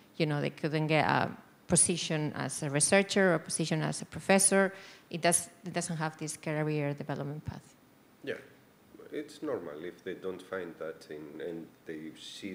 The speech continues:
Speaker 2: that in another application in the same research center, it can, that it fits, it has a perspective there. Uh, it is relative on,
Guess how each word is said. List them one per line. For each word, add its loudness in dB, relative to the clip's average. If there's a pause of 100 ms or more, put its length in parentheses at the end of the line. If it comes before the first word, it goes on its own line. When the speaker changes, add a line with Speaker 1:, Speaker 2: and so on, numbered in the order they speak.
(120)
Speaker 2:
that -4
in -10
another -8
application -14
in -10
the -8
same -6
research -12
center, -14 (420)
it -20
can, -10 (720)
that -6
it -18
fits, -12
it -18
has -8
a -14 (140)
perspective -10 (100)
there. -6 (800)
Uh, -6 (100)
it -6
is -10 (120)
relative 0 (720)
on, -2